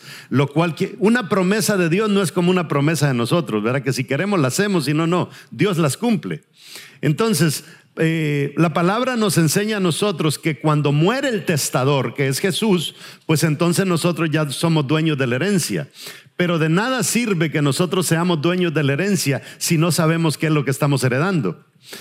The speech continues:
Entonces, los únicos que saben qué es lo que estamos heredando son aquellos que se meten a estudiar la palabra. Pero lamentablemente a la gente hoy en día le gusta más las redes sociales que estudiar la palabra.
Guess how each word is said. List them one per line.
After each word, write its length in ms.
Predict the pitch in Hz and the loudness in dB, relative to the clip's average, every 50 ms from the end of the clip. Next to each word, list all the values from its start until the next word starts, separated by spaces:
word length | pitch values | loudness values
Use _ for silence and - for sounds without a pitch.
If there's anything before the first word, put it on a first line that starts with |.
| - - - - | -20 -20 -10 -4
Entonces, 440 | - 139 151 143 208 202 185 170 190 | 0 0 2 2 2 2 2 2 2
los 220 | 170 156 147 - - | 2 0 0 0 0
únicos 400 | 240 269 269 262 180 214 170 - | 0 0 0 0 0 0 0 0
que 120 | - 170 | 0 -2
saben 360 | - - 202 208 202 196 175 | 0 0 -2 -2 -2 -2 -2
qué 140 | 180 - 196 | -2 -2 0
es 60 | 208 | 0
lo 140 | 202 202 175 | 0 0 0
que 60 | 135 | -2
estamos 400 | 165 139 - 180 185 190 196 135 | -2 -2 0 0 0 0 2 2
heredando 500 | 165 165 143 131 147 185 208 214 175 165 | 0 0 0 0 0 0 -2 0 -2 -2
son 200 | 135 165 170 170 | 0 0 0 0
aquellos 360 | 165 143 170 170 165 170 160 | 0 -2 -2 -2 -2 -2 -2
que 80 | - 165 | -2 -2
se 140 | 135 135 143 | 0 0 0
meten 300 | 143 151 151 151 165 151 | 0 0 -2 -2 -2 -2
a 40 | 143 | -2
estudiar 380 | 131 - - 139 127 131 131 | -2 -2 -2 0 0 0 0
la 160 | 131 135 123 | 0 -2 0
palabra. 500 | - 151 175 220 247 226 170 82 131 - - - - - - - - - _ | 0 0 0 0 0 -2 -2 -4 -4 -8 -14 -18 -16 -16 -14 -16 -16 -12 _
Pero 180 | - 190 208 226 | -4 -2 0 0
lamentablemente 960 | 220 226 233 233 240 220 160 226 220 214 220 220 214 214 214 202 190 156 208 | 0 0 0 0 0 -2 0 -2 0 0 0 0 2 2 0 0 0 0 0
a 60 | 190 | 0
la 100 | 185 170 | 0 0
gente 320 | 135 175 185 185 147 190 190 | 2 0 0 0 0 0 0
hoy 100 | 185 190 | 0 0
en 140 | 190 185 | 0 0
día 240 | 165 208 196 190 196 | 0 0 0 0 2
le 140 | 185 170 143 | 2 2 2
gusta 280 | 131 143 143 - - 165 | 2 0 0 0 -2 -2
más 200 | 165 170 170 175 | 0 2 2 2
las 120 | 170 156 | 0 0
redes 280 | 143 147 147 160 165 139 | 0 0 0 0 0 0
sociales 480 | - 170 143 170 165 170 175 175 143 | -2 -2 0 0 0 0 0 0 0
que 80 | - 151 | -2 -2
estudiar 340 | 131 - 139 127 127 135 139 | -2 -2 0 0 0 0 0
la 120 | 131 117 | 0 -2
palabra. 460 | 110 113 104 92 80 73 67 67 - | -2 -2 -2 -2 -2 -4 -6 -10 -14